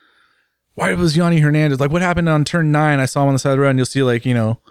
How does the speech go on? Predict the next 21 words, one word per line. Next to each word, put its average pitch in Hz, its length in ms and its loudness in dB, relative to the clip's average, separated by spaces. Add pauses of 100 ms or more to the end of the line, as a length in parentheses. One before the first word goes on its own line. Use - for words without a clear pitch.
(260)
his 135 160 -4
team 131 200 0
being 120 120 0
like, 113 160 -6
"Oh 170 260 2
yeah, 170 280 2
I 147 40 0
had 160 120 0
an 147 60 -2
electrical 147 360 -2
issue," 139 400 0
or 123 120 2
Yanni 127 220 0
be 127 60 0
like, 120 160 -2
"Yeah, 147 340 -2
the 131 120 -2
tire, 135 640 -2
you 131 140 0
know, 127 80 2
wasn't, 131 420 -2